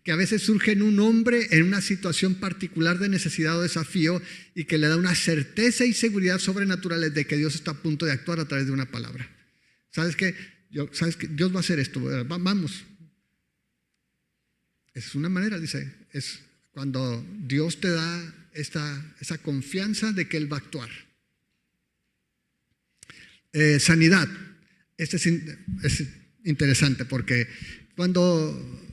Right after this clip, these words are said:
cuando alguien dice, "Tengo el don de sanidad", ¿qué significa eso? ¿Que siempre puede sanar a todas las personas de cualquier enfermedad? No, no, es que esa, yo sé cuál. Si no sanó, es que le faltó fe.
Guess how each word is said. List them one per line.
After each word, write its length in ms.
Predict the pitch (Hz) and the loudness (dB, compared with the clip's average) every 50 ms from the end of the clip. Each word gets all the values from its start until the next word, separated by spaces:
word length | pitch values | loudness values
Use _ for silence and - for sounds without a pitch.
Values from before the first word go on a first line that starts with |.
| - 208 - - - _ _ _ _ _ _ _ _ _ - | -20 -20 -20 -20 -20 _ _ _ _ _ _ _ _ _ -4
cuando 240 | - 170 175 185 233 | -2 0 4 4 6
alguien 240 | 233 262 269 247 | 6 8 8 8
dice, 260 | 226 233 - - 175 160 | 8 6 6 6 4 4
"Tengo 280 | - 214 233 247 262 | 4 4 4 6 6
el 80 | 254 214 | 6 6
don 140 | 240 233 226 | 6 6 6
de 120 | 240 214 | 6 6
sanidad", 440 | - 214 214 208 190 170 143 120 120 - - - - - | 6 6 4 4 4 4 2 0 -2 -6 -10 -20 -8 -4
¿qué 100 | - 220 | -2 0
significa 540 | 214 - 240 226 214 180 - 190 - 170 156 | 2 4 4 4 4 4 2 2 2 2 0
eso? 260 | 139 110 - 131 120 - - - _ _ _ _ _ _ _ _ _ _ _ _ _ _ _ _ _ | 0 0 -2 -6 -8 -12 -18 -20 _ _ _ _ _ _ _ _ _ _ _ _ _ _ _ _ _
¿Que 140 | - 165 143 | 0 2 2
siempre 380 | - - 196 214 208 - 226 | 4 4 4 4 4 4 2
puede 240 | 190 - 214 214 208 | 2 4 6 6 6
sanar 300 | 196 - 202 196 202 208 | 6 4 4 4 4 4
a 120 | 214 208 - | 2 2 2
todas 140 | 214 208 | 2 2
las 120 | 202 185 - | 2 2 2
personas 380 | - 196 175 - 196 202 202 | 2 0 2 2 2 4 4
de 120 | 190 196 - | 4 4 6
cualquier 300 | - 170 165 - 185 180 | 6 4 4 4 4 4
enfermedad? 560 | 202 185 - 165 156 151 147 165 214 285 269 - - - - _ _ _ _ _ _ _ _ _ _ _ _ _ _ _ _ _ _ _ _ _ _ _ _ _ _ _ _ _ _ _ _ _ _ _ _ _ _ _ _ _ _ _ _ _ - - _ - | 4 4 4 4 4 6 4 4 4 0 0 -4 -8 -20 -20 _ _ _ _ _ _ _ _ _ _ _ _ _ _ _ _ _ _ _ _ _ _ _ _ _ _ _ _ _ _ _ _ _ _ _ _ _ _ _ _ _ _ _ _ _ -20 -20 _ 0
No, 320 | 165 165 233 240 185 160 | 2 4 4 4 4 4
no, 220 | 160 160 180 185 160 | 4 6 6 8 6
es 140 | 165 156 | 6 6
que 160 | - 190 196 - | 4 2 4 6
esa, 280 | 175 175 165 - 196 196 180 160 - - | 6 6 8 6 4 2 0 -2 -2 0
yo 140 | 165 175 | 2 2
sé 120 | - 180 170 | 2 2 2
cuál. 220 | 180 180 185 170 - - - - - _ | 2 2 0 0 -2 -8 -18 -20 -18 _
Si 200 | - - - 175 | 0 4 6 6
no 140 | 175 208 247 | 8 8 8
sanó, 400 | - 240 269 269 285 294 277 - - - | 8 6 6 6 6 4 2 0 0 0
es 140 | 175 - | 0 2
que 100 | - 190 | 2 2
le 80 | 165 160 | 0 2
faltó 300 | - 143 131 - 151 131 | 2 0 0 0 0 2
fe. 200 | - 165 175 | 4 4 2